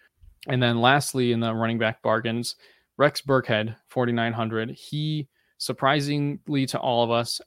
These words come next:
out-touched, out-snapped, out-targeted Dameon Pierce. We don't know why they listed Dameon Pierce <laughs> as their R B one all preseason in the depth chart.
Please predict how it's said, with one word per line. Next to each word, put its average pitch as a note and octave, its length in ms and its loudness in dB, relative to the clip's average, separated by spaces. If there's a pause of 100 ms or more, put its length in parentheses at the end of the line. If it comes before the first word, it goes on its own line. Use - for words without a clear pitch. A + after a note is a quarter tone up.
out-touched, C3 720 -2 (100)
out-snapped, B2 680 -2 (360)
out-targeted C3 640 2
Dameon B2 380 0
Pierce. A#2 540 -4 (540)
We A#2 80 2
don't B2 180 2
know B2 440 2 (220)
why C3 420 2
they C3 120 0
listed B2 320 -2
Dameon B2 340 0
Pierce B2+ 300 0
<laughs> - 40 -2
as C3 100 -2
their B2 180 2
R C3 140 2
B B2+ 140 -4
one C3 460 -2
all C3 220 0
preseason C3+ 680 -4 (120)
in B2 120 -4
the A#2 160 -4
depth B2 260 0
chart. B2+ 340 -2